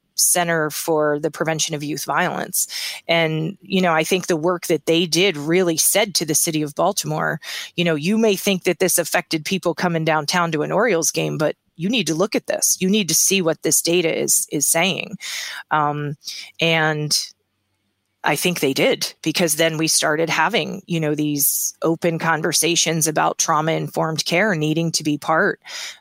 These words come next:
of every conversation with children in the city of Baltimore. Um,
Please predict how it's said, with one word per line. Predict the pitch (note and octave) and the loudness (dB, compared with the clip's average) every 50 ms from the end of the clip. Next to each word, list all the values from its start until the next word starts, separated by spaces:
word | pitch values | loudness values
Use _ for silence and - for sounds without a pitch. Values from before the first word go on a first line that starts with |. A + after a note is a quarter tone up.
| _ - | _ -2
of | E3 D3+ D3+ - | -2 -2 -2 0
every | - E3+ E3+ D#3+ E3+ F3 E3 | 0 0 2 2 2 0 0
conversation | D#3 - F3+ D#3+ D#3 D#3 D#3+ D3+ - - C#3+ F3 G3+ - - D3+ D3+ C#3 | 0 0 0 0 0 0 0 0 0 2 2 2 2 2 0 0 -2 -2
with | C#3+ - - | -2 -2 -2
children | - E3+ E3 A#3+ A#3+ D#3+ B2+ - - E3+ - _ | 0 0 0 0 -2 -4 -4 -4 -6 -10 -8 _
in | - D#3 D#3 | -2 -2 0
the | D3+ | 0
city | C#3+ - - D3+ D3 | 0 0 0 0 0
of | D3 C#3+ | 0 0
Baltimore. | C#3+ D3 F3+ - - D#3+ D3 - E3 D#3+ D#3+ A2 - - - - - - - - - - | 0 0 0 0 -2 -2 -2 -2 -2 -2 -4 -4 -6 -10 -10 -10 -10 -12 -12 -10 -4 -2
Um, | D#3+ D3+ D3+ D3+ D3 D3 D3 D3 D3 C#3+ | 0 2 2 2 0 0 -2 -2 -2 -4